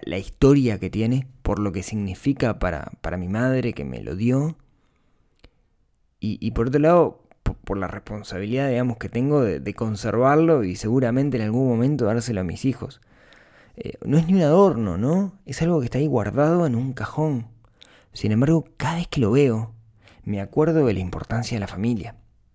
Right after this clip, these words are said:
¿no? Me acuerdo de, de, de esa herencia familiar, de, de esos ancestros que hicieron cosas y que yo no, no pude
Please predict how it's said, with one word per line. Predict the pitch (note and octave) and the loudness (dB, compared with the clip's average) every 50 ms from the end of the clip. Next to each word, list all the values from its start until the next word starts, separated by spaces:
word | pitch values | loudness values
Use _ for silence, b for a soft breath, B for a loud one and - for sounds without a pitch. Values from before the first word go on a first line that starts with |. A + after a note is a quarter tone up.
| _ - | _ -10
¿no? | - A#2 C3 C#3+ C#3 | -6 -4 -2 -2 -2
Me | B2 G2 | -2 -4
acuerdo | F#2 - - B2+ B2+ C3 B2 A#2 G#2 | -4 -4 -2 -2 0 0 0 -2 -2
de, | F#2 F2+ E2 A1 | -4 -4 -6 -6
de, | - - F2+ F#2+ | -6 -8 -8 -8
de | - - A2+ | -6 -6 -6
esa | A2+ - B2 G#2 G2 A2 - B B B B B B B B B B - | -4 -4 -4 -6 -6 -8 -10 B B B B B B B B B B -6
herencia | G#2+ G2+ A2 B2 C#3 D3 C#3+ C3+ C3 - B2 G2+ F#2 - | -4 -2 0 0 0 0 -2 -2 -4 -4 -6 -6 -8 -10
familiar, | - - - - G2+ G2 G2+ G2+ F#2+ G#2+ A#2+ B2 C3 C3 A#2 - - _ _ _ _ _ _ _ _ _ _ _ _ _ _ _ _ _ _ _ _ _ _ _ _ _ | -12 -14 -10 -6 -4 -2 -2 0 0 2 2 2 2 0 -2 -4 -10 _ _ _ _ _ _ _ _ _ _ _ _ _ _ _ _ _ _ _ _ _ _ _ _ _
de, | - - G2+ G#2+ G#2+ G#2 G2 E2+ | -8 -6 -4 -2 -2 -2 -2 -4
de | - - A#2 | -4 -4 -4
esos | A#2 B2 B2 A2+ - - - | -4 -2 -4 -6 -8 -8 -6
ancestros | A#2+ B2 A#2+ A#2 A2+ - C#3 C3+ C3 C3 - C3 B2 A#2+ | -4 -2 -2 -2 -2 0 0 0 0 0 -2 -4 -4 -4
que | - F#2+ | -6 -6
hicieron | F2+ F#2+ - - - B2 A#2+ A2 G#2 | -6 -6 -6 -4 -2 0 0 0 0
cosas | - - A#2+ A#2 - C3 B2+ B2 - | 0 0 -2 0 0 -2 -4 -4 -6
y | - - - | -12 -12 -8
que | - G2+ | -8 -6
yo | - A2 A2 | -4 -2 -2
no, | A2+ A2+ G#2 - | 0 -2 -2 -4
no | - G#2+ A2 G#2 | -4 -4 -4 -4
pude | - A2 A#2 A#2 A#2 A2+ F#2+ - | -2 0 2 2 4 2 0 -2